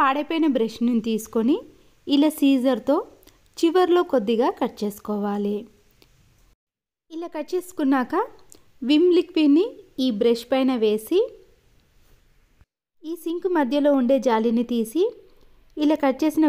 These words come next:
బ్రష్ ద్వారా క్లీన్ చేసుకోవాలి. ఇలా హోల్స్ ఉన్నాయి కాబట్టి ఈ బ్రష్ అయితేనే చాలా ఈజీగా క్లీన్ అవుతుందండి. మనము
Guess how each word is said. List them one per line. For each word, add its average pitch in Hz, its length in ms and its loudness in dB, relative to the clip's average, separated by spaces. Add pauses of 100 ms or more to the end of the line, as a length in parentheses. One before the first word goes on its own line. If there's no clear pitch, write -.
బ్రష్ 233 240 0 (100)
ద్వారా 240 260 0 (140)
క్లీన్ 269 300 0
చేసుకోవాలి. 208 720 -2 (1120)
ఇలా 302 160 2 (100)
హోల్స్ 294 300 2
ఉన్నాయి 302 260 2
కాబట్టి 247 360 -2 (140)
ఈ 262 40 0 (100)
బ్రష్ 240 320 0
అయితేనే 262 320 0 (160)
చాలా 240 260 2 (140)
ఈజీగా 226 400 0
క్లీన్ 220 300 0
అవుతుందండి. 208 640 -2 (1700)
మనము 262 480 0